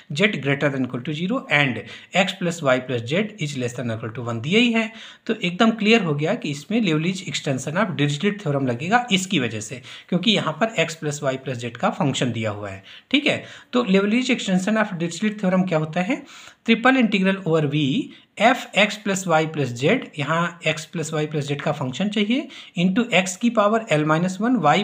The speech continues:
पावर m minus one, z की पावर n minus one, डी एक्स डी वाई डी जेड equal to formula होता है gamma L, gamma M, gamma N, ये जो लिखा होगा L, M, N, तो gamma L, gamma M, gamma N upon gamma L plus M plus N integral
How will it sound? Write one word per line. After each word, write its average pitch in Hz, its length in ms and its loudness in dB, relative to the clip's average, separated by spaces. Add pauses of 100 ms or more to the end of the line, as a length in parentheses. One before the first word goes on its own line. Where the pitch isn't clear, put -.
पावर 165 320 0
m 139 160 0
minus 165 280 -4
one, 233 160 2
z 156 260 0
की 185 160 -2
पावर 151 300 0
n 135 160 -2
minus 147 280 -6
one, 208 160 -2
डी 147 140 -2
एक्स 151 140 -8
डी 139 120 -4
वाई 139 160 -4
डी 123 160 -2
जेड 110 240 -4 (380)
equal 185 340 2
to 247 120 -2
formula 170 380 4
होता 185 240 -2
है 247 180 0 (360)
gamma 165 500 4
L, 220 180 2 (140)
gamma 160 360 0
M, 208 220 -2
gamma 147 400 -2
N, 107 240 -6 (160)
ये 151 100 -2
जो 156 120 -6
लिखा 139 260 -2
होगा 143 340 -2
L, 175 380 0
M, 147 180 2 (140)
N, 107 160 -4 (360)
तो 165 80 -6
gamma 175 360 4
L, 220 180 -4
gamma 165 380 0
M, 214 180 -2
gamma 147 360 0
N 190 200 -2
upon 151 320 -4
gamma 147 340 -4 (100)
L 190 280 0
plus 165 320 -4
M 151 240 -2
plus 127 240 -8 (320)
N 202 140 4 (440)
integral 190 400 2